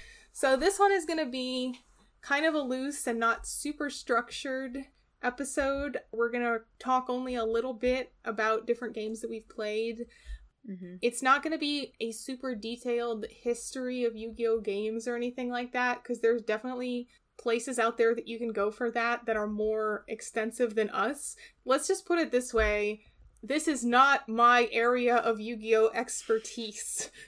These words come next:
Speaker 1: but because I do have that, <laughs> you know, like, I feel that I have a lot of Yu-Gi-Oh! expertise, but in specific things that are not this.
Speaker 2: I will say there's, there are two games we're gonna discuss that I will say I got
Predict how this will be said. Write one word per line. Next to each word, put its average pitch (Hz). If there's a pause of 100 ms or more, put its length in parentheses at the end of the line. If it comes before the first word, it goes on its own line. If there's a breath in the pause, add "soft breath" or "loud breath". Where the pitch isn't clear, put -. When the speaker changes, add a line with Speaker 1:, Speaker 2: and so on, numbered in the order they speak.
Speaker 1:
but 247
because 269
I 262
do 294
have 277
that, 202
<laughs> -
you 320
know, 240 (300 loud breath)
like, 233
I 254
feel 294
that 302
I 302 (140)
have 339
a -
lot 220
of 220
Yu-Gi-Oh! 233
expertise, 247
but 311
in 349
specific 349
things 269
that 254
are 233
not 214 (380)
this. - (800 loud breath)
Speaker 2:
I 247
will 392
say 254
there's, 254
there 226
are 277
two 285
games 185
we're 180
gonna 165
discuss 165
that 180
I 180
will 196
say 185
I 180
got 180